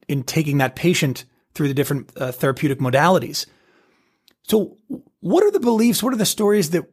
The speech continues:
we tell ourselves when we look in the mirror? Maybe they were valuable then, but they're not valuable now.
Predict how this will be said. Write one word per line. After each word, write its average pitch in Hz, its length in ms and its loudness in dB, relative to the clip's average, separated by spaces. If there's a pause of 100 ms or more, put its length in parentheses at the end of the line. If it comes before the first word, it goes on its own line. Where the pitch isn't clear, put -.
(180)
we 185 320 -4
tell 160 200 2
ourselves 123 380 -2
when 135 100 -4
we 135 80 -6
look 143 180 -4
in 160 80 0
the 151 40 0
mirror? 170 400 -2 (1080)
Maybe 214 200 2
they 220 160 4
were 180 300 2
valuable 170 540 2
then, 156 340 0
but 190 140 -4
they're 160 100 -4
not 180 240 2
valuable 156 480 0
now. 135 480 -4